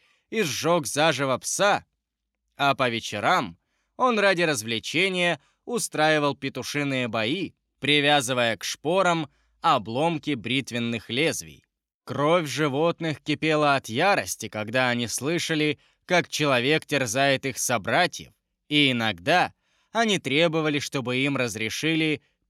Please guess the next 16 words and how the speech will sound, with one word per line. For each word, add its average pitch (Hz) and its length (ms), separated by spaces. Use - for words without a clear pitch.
первыми 113 460
напасть 123 460
на 107 140
ферму 156 440
"Железные 123 580
тиски", 165 580
изгнать 151 720
оттуда 120 380
людей 117 520
и 214 140
освободить 170 760
местных 123 480
животных 131 680
от 180 160
человеческого 123 1000
ига. - 380